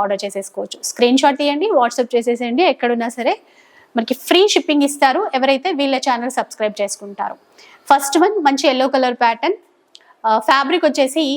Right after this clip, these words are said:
చందేరి సిల్క్ అండి. దీనిపైన వర్క్ అనేది ఇచ్చారు, సీక్వెన్స్ వర్క్ with లైనింగే ఉంటుంది. ఎల్, ఎక్స్ఎల్ టూ సైజెస్ అయితే ఉంటాయి ఇందులో.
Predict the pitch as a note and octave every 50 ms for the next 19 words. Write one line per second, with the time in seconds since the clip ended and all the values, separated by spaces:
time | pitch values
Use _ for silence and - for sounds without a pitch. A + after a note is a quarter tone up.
0 | C#4+ _ _ _ _ _ - - D4 C4 C4+ D4 D4+ D#4 D#4+ D#4+ D#4+ D4+ B3+ A#3
1 | - G#3+ G3+ G3+ - G#3 _ _ _ _ - A3+ C#4+ D4+ D#4+ F4+ E4+ E4+ D#4 D#4
2 | G4 F#4+ D4 C4+ C4+ C#4 D4 B3+ A3+ C4 C4 A3+ G#3 - - G3+ F#3+ - _ -
3 | - - C4+ A#3+ - - A#3+ A#3 A#3+ - - C#4 F4 - C#4+ C#4+ C#4+ C#4+ D4+ D4
4 | C4+ A#3+ A3+ A3+ A3 G#3+ A3 G#3 G3 - G3+ F#3+ G3 F#3+ _ _ _ _ - _
5 | - - _ - C4+ D#4+ F#4 E4+ C4+ - - - A3+ G3+ - - D#4 E4 F4 F#4
6 | F4+ D4 B3+ A#3+ A3+ A#3+ A#3+ - A3+ G#3 - C4 A#3+ G#3+ G#3+ G#3 A3 G#3 G#3 G3+
7 | G#3 G#3+ C4 F#4+